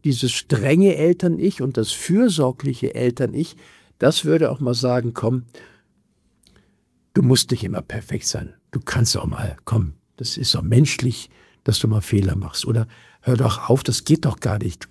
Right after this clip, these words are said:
kannst gar nicht immer stark sein. Erlaub dir doch mal,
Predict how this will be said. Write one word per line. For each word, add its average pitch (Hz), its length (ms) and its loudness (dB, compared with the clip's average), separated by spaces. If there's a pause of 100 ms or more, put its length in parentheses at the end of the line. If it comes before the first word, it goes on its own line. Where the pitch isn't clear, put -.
(460)
kannst - 420 0
gar 117 140 2
nicht 120 300 -2 (140)
immer 117 420 6
stark 104 400 -4
sein. 90 160 -6
Erlaub 139 500 0
dir 220 100 0
doch 147 220 -2
mal, 95 240 -2